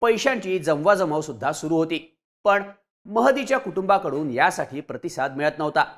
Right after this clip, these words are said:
येमेनमध्ये आरोपीच्या माफीसाठी ब्लड मनी आहे, तर याच्याच विरुद्ध असलेला किसास कायदा सुद्धा आहे. किसास म्हणजे समान बदला. किसासनुसार गुन्हेगाराला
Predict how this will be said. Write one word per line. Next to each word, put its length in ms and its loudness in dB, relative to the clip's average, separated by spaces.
येमेनमध्ये 760 -2
आरोपीच्या 460 -2
माफीसाठी 600 -4
ब्लड 300 2
मनी 220 0
आहे, 280 -6
तर 100 6
याच्याच 440 2
विरुद्ध 340 0
असलेला 500 0
किसास 380 -2
कायदा 300 2
सुद्धा 260 0
आहे. 120 2
किसास 340 0
म्हणजे 340 -2
समान 400 2
बदला. 260 2
किसासनुसार 720 2
गुन्हेगाराला 640 4